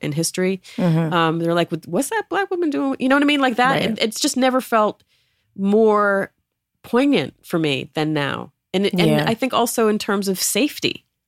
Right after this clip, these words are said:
Speaker 2: I agree.
Speaker 1: Do, do
Speaker 2: I agree.
Speaker 1: yeah.
Speaker 2: Yeah. I think that, um, that's something that I can battle with sometimes, you know. I, my, um,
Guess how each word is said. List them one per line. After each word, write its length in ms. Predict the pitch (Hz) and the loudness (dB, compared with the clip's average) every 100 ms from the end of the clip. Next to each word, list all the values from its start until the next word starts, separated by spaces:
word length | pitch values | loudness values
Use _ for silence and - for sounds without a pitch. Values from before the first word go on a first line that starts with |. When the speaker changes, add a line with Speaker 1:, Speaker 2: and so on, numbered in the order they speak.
| _ - - - - - | _ -20 -20 -20 -20 0
Speaker 2:
I 120 | 190 | 2
agree. 520 | 196 180 185 156 147 | 2 0 2 2 2
Speaker 1:
Do, 160 | - - | -2 -4
do 60 | - | 0
Speaker 2:
I 60 | |
agree. 420 | 160 160 160 156 | 0 0 0 0
Speaker 1:
yeah. 160 | 170 - | 0 0
Speaker 2:
Yeah. 360 | 185 180 180 208 - _ _ - | 0 2 0 -2 -8 _ _ -2
I 120 | 214 | 0
think 340 | - 302 339 | 2 2 2
that, 220 | 247 220 | 2 2
um, 500 | 208 180 180 185 160 - _ _ _ _ _ _ - _ _ _ _ | 4 2 2 -2 -4 -10 _ _ _ _ _ _ -18 _ _ _ _
that's 220 | - 285 - | 0 0 2
something 340 | 233 - 175 | 0 2 2
that 140 | 156 | 4
I 220 | 147 139 135 - - _ _ _ _ - | 2 0 -4 -10 -20 _ _ _ _ -16
can 200 | - 190 | 0 2
battle 300 | 156 131 120 | 4 2 2
with 180 | - 131 | 0 -2
sometimes, 640 | - 135 123 151 135 143 160 | 0 0 0 0 2 0 0
you 100 | 131 | 0
know. 320 | 123 135 147 | 2 2 0
I, 340 | - 151 143 - - _ _ _ _ _ _ _ _ _ _ _ _ _ _ _ | 0 0 0 -2 -8 _ _ _ _ _ _ _ _ _ _ _ _ _ _ _
my, 500 | 175 175 160 147 151 | 2 4 4 2 0
um, 400 | - 143 139 147 | -2 0 0 -2